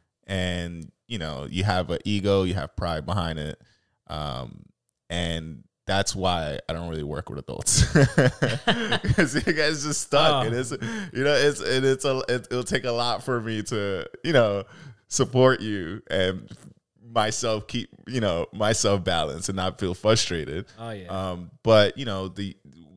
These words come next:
Speaker 1: the youth, fourteen to twenty-three, they're asking questions. They're asking questions. They're,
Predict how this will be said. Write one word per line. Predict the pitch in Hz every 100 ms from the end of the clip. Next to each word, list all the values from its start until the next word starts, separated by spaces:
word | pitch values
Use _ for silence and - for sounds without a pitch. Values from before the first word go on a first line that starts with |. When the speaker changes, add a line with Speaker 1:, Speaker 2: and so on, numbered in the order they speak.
| _ _ _
Speaker 1:
the | 95 101
youth, | 101 113 113
fourteen | - 107 107 - 104
to |
twenty-three, | - 104 98 101 101
they're | 90 78 -
asking | 90 101 - 90
questions. | 87 87 82 69 73
They're | 71
asking | 80 85 - 87
questions. | 80 82 - 82 73
They're, | 76 73